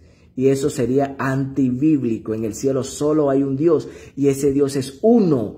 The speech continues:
que se manifestó en el Nuevo Testamento y lo conocemos como Jesús. Vino Cristo, el cual es Dios sobre todas las cosas. Bendito por los siglos. Amén.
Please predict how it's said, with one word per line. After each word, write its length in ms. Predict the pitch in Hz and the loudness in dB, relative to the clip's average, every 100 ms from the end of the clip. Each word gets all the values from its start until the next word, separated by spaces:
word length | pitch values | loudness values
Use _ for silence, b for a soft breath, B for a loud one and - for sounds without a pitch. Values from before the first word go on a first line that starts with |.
| B B | B B
que 140 | - 151 | -4 -2
se 140 | 147 | 0
manifestó 920 | 139 135 131 123 - - 214 151 104 B B B - | -2 -2 -4 -6 -4 2 4 4 0 B B B -4
en 160 | 156 | 0
el 200 | 151 135 | 0 0
Nuevo 280 | 151 170 170 | 0 0 0
Testamento 840 | 170 151 139 147 151 139 - 95 - B | 0 0 0 2 0 -2 -4 -6 -8 B
y 80 | 139 | -2
lo 120 | 135 | -2
conocemos 500 | 127 117 104 143 131 | -2 -4 -2 -2 -2
como 220 | 131 117 | -4 -4
Jesús. 580 | - 110 - 135 120 - B B B | -4 -6 -2 0 0 -4 B B B
Vino 600 | 135 151 156 147 - - _ _ _ - | 2 4 2 -4 -10 -20 _ _ _ -8
Cristo, 580 | 143 165 165 - 123 117 | -2 -2 -4 -6 -2 -2
el 120 | 110 | -2
cual 240 | 135 135 | 0 0
es 120 | 127 | 0
Dios 260 | 117 139 135 | 2 2 2
sobre 280 | 127 110 92 | -2 -4 -4
todas 500 | - 131 120 113 107 | -8 -8 -6 -6 -6
las 180 | 95 82 - | -8 -12 -10
cosas. 760 | 107 90 - - - - - 120 | -10 -8 -12 -14 -16 -18 -20 -6
Bendito 800 | 110 98 92 104 160 - 104 - | -2 -2 -2 -2 -2 -2 -6 -4
por 140 | 98 | -6
los 220 | 78 78 | -6 -8
siglos. 340 | - 90 92 78 | -8 -8 -8 -14
Amén. 560 | 62 60 87 87 69 | -16 -10 -8 -8 -10